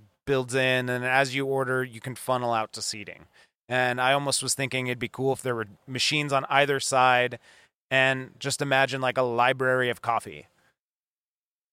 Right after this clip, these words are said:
And it could just be this slow experience of, like,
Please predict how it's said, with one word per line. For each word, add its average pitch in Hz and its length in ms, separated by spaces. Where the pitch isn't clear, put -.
And 135 460
it 139 140
could 143 140
just 120 220
be 143 120
this 135 160
slow 139 260
experience 135 480
of, 127 80
like, 127 200